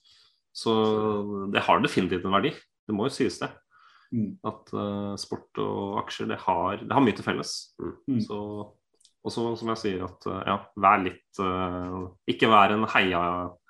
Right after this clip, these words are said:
Speaker 1: heiagjeng på aksjen din
Speaker 2: Nei.
Speaker 1: like.
Speaker 3: Nei.
Speaker 1: Vær, eh, nyansert.
Speaker 3: Mm.
Speaker 2: Mm. Ja, for jeg,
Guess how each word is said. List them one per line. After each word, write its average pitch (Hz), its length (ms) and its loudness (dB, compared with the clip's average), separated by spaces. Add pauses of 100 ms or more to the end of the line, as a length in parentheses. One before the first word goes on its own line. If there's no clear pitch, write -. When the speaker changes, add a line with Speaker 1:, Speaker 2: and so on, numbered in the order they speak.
(100)
Speaker 1:
heiagjeng 101 600 6
på 110 200 6
aksjen - 240 -4
din 90 220 0
Speaker 2:
Nei. 135 300 8
Speaker 1:
like. 127 340 2 (160)
Speaker 3:
Nei. 98 140 -10 (340)
Speaker 1:
Vær, 98 300 -4
eh, 98 140 -6
nyansert. 110 520 0 (300)
Speaker 3:
Mm. 92 180 -6
Speaker 2:
Mm. 117 320 0 (400)
Ja, 143 160 10
for 139 120 4
jeg, 151 140 8